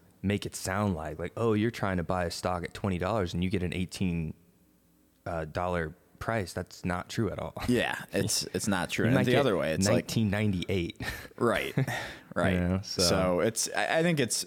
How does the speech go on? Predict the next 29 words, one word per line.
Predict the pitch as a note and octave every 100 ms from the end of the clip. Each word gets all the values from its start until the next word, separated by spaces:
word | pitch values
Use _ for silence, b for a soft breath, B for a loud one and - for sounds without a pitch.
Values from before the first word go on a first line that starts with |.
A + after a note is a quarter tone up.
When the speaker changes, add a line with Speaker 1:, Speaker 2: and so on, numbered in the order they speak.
| -
Speaker 2:
for | - C#3+
most | C3+ C3+ B2+
people, | C3 A#2+ A2+
it's | G2+ -
really | G2+ F#2+ F2
a |
non-issue. | D2+ D#2 D#2 D#2+ C2+ - G2 F#2+ G2 B B B -
Um, | E2 E2+ D#2 D2+ D2 C#2+ _ -
but | A2+ F#2+ - - -
it's | G2 -
just, | - F#2+ -
I | F2
think, | F#2 D#2+ -
more | F2+ F2+ F2 E2 - _ _ F2+
of | F2
the | F2+ D2
S | E2+ -
E | D#2+
C | - E2+
trying | - F2 D2+
to | D#2+ _ -
crack | - E2 -
down | F2+ E2
and | D2
make | D#2 D2
things | - C#2+ D2+
more | C#2+ D2
fair | - - D#2 C#2+ D2+
for | - - E2 D2+ C#2+